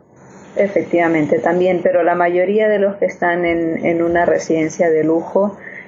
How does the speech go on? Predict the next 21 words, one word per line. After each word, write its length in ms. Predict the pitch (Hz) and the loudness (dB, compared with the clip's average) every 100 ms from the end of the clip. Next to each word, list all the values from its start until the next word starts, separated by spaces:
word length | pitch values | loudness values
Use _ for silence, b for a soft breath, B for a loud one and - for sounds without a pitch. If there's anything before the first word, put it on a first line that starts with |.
| - | -2
es 180 | 190 190 | -2 0
porque 400 | 190 185 180 170 | 0 2 2 2
ya 460 | 175 175 175 170 | 2 2 2 0
tienen 320 | 196 180 180 175 | -2 -2 -2 -2
ese 260 | 180 185 | -2 -2
capricho 520 | 180 165 180 175 - | 0 -2 -4 -6 -2
de 200 | 185 170 | 0 0
"yo 180 | 165 175 180 - | 0 -2 -4 -4
quiero 380 | 190 185 180 | 0 2 2
estar 300 | 175 175 175 | 0 0 0
ahí", 420 | 170 170 190 226 226 | 2 2 0 -4 -4
incluso 800 | 190 170 170 180 175 180 175 165 | -4 -4 -2 0 0 0 -2 -2
tienen 720 | 190 175 175 180 175 175 165 | 0 0 2 2 0 -2 -2
días 440 | 165 185 185 208 185 | 0 2 2 0 0
de 120 | 175 | 0
poder, 680 | 175 170 170 165 160 151 147 151 B B B - - | 2 0 2 2 2 0 -2 -6 B B B -20 0
eh, 880 | 185 170 165 160 156 151 165 - - | 2 4 2 2 2 0 0 -2 -2
hacer 480 | - 170 - 175 175 | -2 0 0 0 -2
tipo 260 | 190 180 175 | -6 -2 0
una 300 | 175 175 175 | 0 2 0
excursión. 1040 | 170 - 160 156 - 196 170 151 143 - | -2 0 0 0 0 0 2 0 -4 -10